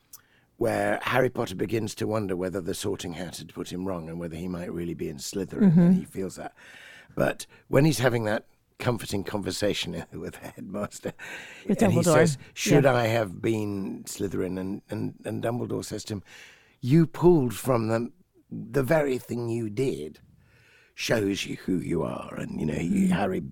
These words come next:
Speaker 1: kind of grows into a sense of his own identity through reflecting on what he was surprisingly able to do. And, you know, I think there's a huge amount of wisdom in that for kids.
Speaker 2: Yeah.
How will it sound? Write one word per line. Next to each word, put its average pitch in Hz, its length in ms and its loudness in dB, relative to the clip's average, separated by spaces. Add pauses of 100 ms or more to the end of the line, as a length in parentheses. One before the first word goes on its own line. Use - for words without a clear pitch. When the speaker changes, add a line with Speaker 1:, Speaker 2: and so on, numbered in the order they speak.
Speaker 1:
kind - 160 -8
of 98 120 -6
grows 87 500 2
into 87 240 -4
a 80 60 -6
sense - 340 -6
of - 60 -4
his 82 120 -4
own 78 200 -6
identity 73 800 -8 (420)
through 90 220 -2
reflecting - 640 -6
on - 240 -8
what 78 180 -10
he 67 140 -10
was - 160 -16
surprisingly - 760 -10
able - 220 -12
to - 120 -16
do. - 240 -10 (160)
And, - 180 -18 (580)
you 92 80 -8
know, 98 60 0
I - 20 -2
think 113 100 -4
there's 104 100 -8
a 104 40 -6
huge 139 440 4
amount 67 220 -12
of 67 60 -12
wisdom 62 300 -10
in 64 80 -14
that - 200 -20
for - 160 -16
kids. 190 300 6
Speaker 2:
Yeah. 180 100 4